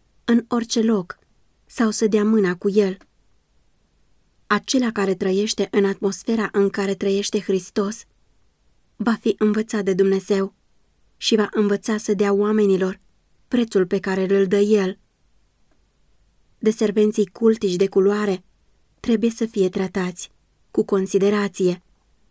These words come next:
Lucrul acesta nu s-a făcut totdeauna. Oamenii aceștia trebuie să fie încurajați să obțină o perfectă cunoaștere a adevărului. Și când sunt prinși cu credincioșie în lucrare,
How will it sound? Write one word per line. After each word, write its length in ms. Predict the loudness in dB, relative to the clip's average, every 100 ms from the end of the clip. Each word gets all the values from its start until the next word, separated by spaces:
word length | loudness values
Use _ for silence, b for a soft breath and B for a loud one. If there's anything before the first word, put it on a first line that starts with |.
| _ _ _
Lucrul 360 | -2 -2 0 0
acesta 680 | 0 -2 -4 -2 -6 -6 -8 _ _ _ _
nu 220 | 0 2 2
s-a 200 | -2 -4
făcut 300 | -2 -2 -2
totdeauna. 640 | 0 2 4 4 2 -2 _ _ _ _ _ _ _ _
Oamenii 480 | 0 2 2 2 2
aceștia 600 | 0 0 -2 0 -2 -2 _ _ _ _ _ _ _ _ _
trebuie 300 | -2 0 0
să 140 | -2
fie 260 | -2 2 2
încurajați 760 | 2 0 0 0 0 -4 -4 -2
să 100 | 0
obțină 580 | 0 -4 -2 0 0 -2
o 140 | -6
perfectă 640 | -2 -4 -4 -8 -6 -6
cunoaștere 680 | -2 2 2 0 -2 -4 -4 -4
a 140 | -2
adevărului. 720 | 0 0 2 2 2 2 0 -6 _ _ _ _ _ _ _ _ _ _
Și 160 | -2 0
când 200 | 2 0
sunt 280 | 0 -2 -2
prinși 380 | 0 2 2
cu 120 | 0 0
credincioșie 880 | 2 2 2 0 -4 -2 0 0 0
în 160 | 0
lucrare, 560 | 0 -2 0 0 0